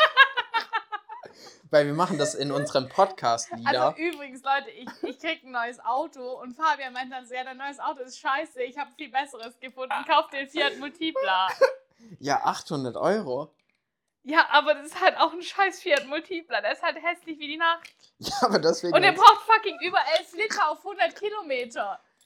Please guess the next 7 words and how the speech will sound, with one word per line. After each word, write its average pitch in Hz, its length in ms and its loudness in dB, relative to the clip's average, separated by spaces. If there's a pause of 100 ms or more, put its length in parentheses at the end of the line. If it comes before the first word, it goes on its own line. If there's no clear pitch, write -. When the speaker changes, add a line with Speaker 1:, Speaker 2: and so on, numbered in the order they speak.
(120)
Speaker 1:
Innerorts. 104 800 -4
Speaker 2:
Innerorts. 233 960 0 (140)
Speaker 1:
<laughs> - 520 -10
Speaker 2:
Like, 311 240 -2
what 330 180 2
the 349 80 -4
hell? 294 800 -2